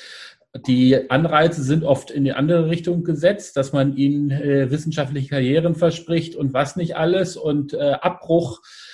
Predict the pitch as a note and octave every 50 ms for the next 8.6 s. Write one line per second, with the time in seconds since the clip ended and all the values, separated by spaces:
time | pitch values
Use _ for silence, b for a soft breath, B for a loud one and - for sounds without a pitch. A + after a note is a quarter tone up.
0 | B B B _ C#3 C#3 D#3 E3 E3 D#3+ C3 - - A#2 B2 E3 G3+ G3 - -
1 | - - - D3 C3+ C3+ C3+ C3+ B2+ C3 C3 C3 C3 C3 C3+ - - C#3 C#3 C#3+
2 | C#3 D3 C3+ - D#3 D3+ D3 E3 C#3+ B2+ C3+ C3+ - D#3 D#3+ D#3 D#3+ C#3+ D3 D3+
3 | D3+ - - - D#3 D#3+ E3 E3 E3 D#3 E3 G3 A3 A3 - - B2 G#2+ G2+ -
4 | - A#2 G#2 F#2+ G2+ G2+ G#2 G#2 G#2 G#2 - B2 A#2 A#2 A2+ G#2 A2+ B2 B2+ B2
5 | A#2 A#2 A2 A2 G#2 G#2 - B2+ A2+ A2+ A2 A2 A2+ A2+ - - A#2+ A#2 A#2 A#2+
6 | B2 A2 A2+ B2 B2 - - C3+ B2 - - - C#3+ D3 D3 C#3 C#3+ C3+ - F3+
7 | G3+ A3+ A3+ - C3 A2+ A2+ A2+ - - A#2+ G2+ G2+ - - - G#2 G#2 A#2 C3
8 | C#3 C#3 C#3+ D3 D3+ D#3+ F3+ F#3 - - - _